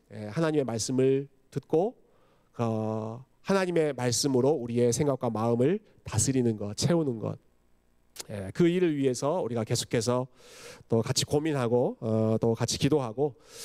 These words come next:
그래서 그 하나님의 말씀의, 에, 능력과 그 말씀이 가지고 있는 무게감을 저희가 함께 좀 체험할 수 있는, 어, 그러한,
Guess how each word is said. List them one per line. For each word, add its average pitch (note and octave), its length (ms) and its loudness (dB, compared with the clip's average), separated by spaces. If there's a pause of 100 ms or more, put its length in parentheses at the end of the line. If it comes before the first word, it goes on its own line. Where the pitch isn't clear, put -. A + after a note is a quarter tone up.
(160)
그래서 D3 160 0
그 D#3 80 0
하나님의 G#3+ 400 2
말씀의, F3+ 880 0
에, C3+ 300 2 (120)
능력과 G3 680 0
그 F3+ 100 -6
말씀이 D#3+ 440 0
가지고 D3+ 360 2
있는 D3 320 0
무게감을 C#3 800 0
저희가 A2+ 260 0
함께 C3 380 0
좀 A#2 160 -4
체험할 G3 400 0
수 B2+ 160 -2
있는, A#2+ 340 0 (520)
어, A2+ 360 2
그러한, C3+ 600 -2